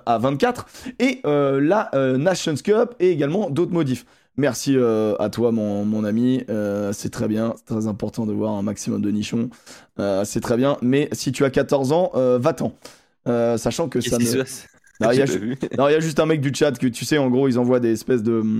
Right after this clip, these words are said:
Speaker 1: en gros, ils font des dessins avec leur, euh, leur message. Ils en sont très fiers.
Speaker 2: Ah.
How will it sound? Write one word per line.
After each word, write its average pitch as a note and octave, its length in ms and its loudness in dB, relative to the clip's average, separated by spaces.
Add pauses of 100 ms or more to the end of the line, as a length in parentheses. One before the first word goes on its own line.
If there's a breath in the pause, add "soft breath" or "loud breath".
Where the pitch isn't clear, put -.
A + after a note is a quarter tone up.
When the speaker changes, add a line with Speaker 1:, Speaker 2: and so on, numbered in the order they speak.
(180)
Speaker 1:
en B2+ 120 2
gros, C#3 160 2
ils C3+ 60 0
font - 120 -4
des B2+ 140 0
dessins B2+ 280 -2
avec B2 200 0
leur, A#2 200 0
euh, A2 140 -2
leur A2 140 0
message. A2 360 0 (800)
Ils A#2+ 160 2
en C3 40 0
sont - 140 -4
très G#2 140 -2
fiers. G#2+ 240 -2
Speaker 2:
Ah. G2+ 100 -6